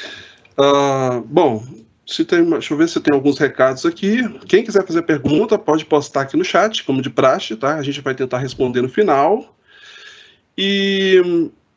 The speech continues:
primeiro, o Rafael vai falar um pouco sobre, é, o conceito de realidade estendida e também al-, sobre algumas iniciativas que o banco tá fazendo, tá?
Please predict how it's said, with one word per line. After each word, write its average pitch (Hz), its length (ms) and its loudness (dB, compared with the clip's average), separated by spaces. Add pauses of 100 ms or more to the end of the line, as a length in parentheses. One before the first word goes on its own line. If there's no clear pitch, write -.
(480)
primeiro, 196 440 4
o 151 220 -2
Rafael 160 400 2
vai 202 100 -4
falar 147 240 0
um 160 80 -2
pouco 151 400 -2
sobre, 123 880 0
é, 196 160 -8
o - 80 -4
conceito 220 500 0
de 151 80 -4
realidade 139 420 2
estendida 196 500 0
e 226 40 -4
também 156 300 2
al-, 156 160 -2
sobre 156 240 0
algumas 156 320 0
iniciativas 185 800 0
que - 60 0
o 151 40 4
banco 165 260 0
tá 196 120 -2
fazendo, 151 560 0
tá? 147 280 -2